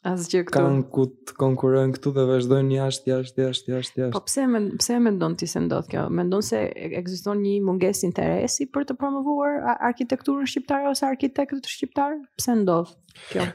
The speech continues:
Speaker 2: Ëm, një ide e parë që më vjen në mend është pjesa që arkitektura tani, duke qenë se ka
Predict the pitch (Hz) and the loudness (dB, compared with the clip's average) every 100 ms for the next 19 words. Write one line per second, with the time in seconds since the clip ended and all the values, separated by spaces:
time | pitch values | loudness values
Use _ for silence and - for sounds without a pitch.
0 | _ - 110 107 107 104 - - - - | _ 0 4 6 4 0 -6 -18 -20 -20
1 | - - _ _ _ _ _ _ _ _ | -20 -20 _ _ _ _ _ _ _ _
2 | _ 127 117 127 117 117 120 104 113 113 | _ 0 4 6 6 6 6 6 6 6
3 | 107 113 104 107 107 104 104 117 139 123 | 6 4 4 4 4 4 2 2 0 -2
4 | - 117 110 110 - - 120 117 120 107 | -2 -2 -4 -6 -12 0 0 2 0 0
5 | - 113 113 110 110 110 117 - 110 _ | 0 2 2 2 2 0 -2 -10 -16 _
6 | _ _ _ _ - - - _ - 117 | _ _ _ _ -20 -20 -20 _ -2 0
7 | 107 110 107 110 147 143 143 120 113 143 | 2 2 2 4 4 4 4 4 4 2
8 | 185 202 _ _ _ - 120 120 117 135 | 0 -6 _ _ _ -12 -2 0 0 0
9 | 127 131 123 123 | 0 -2 0 0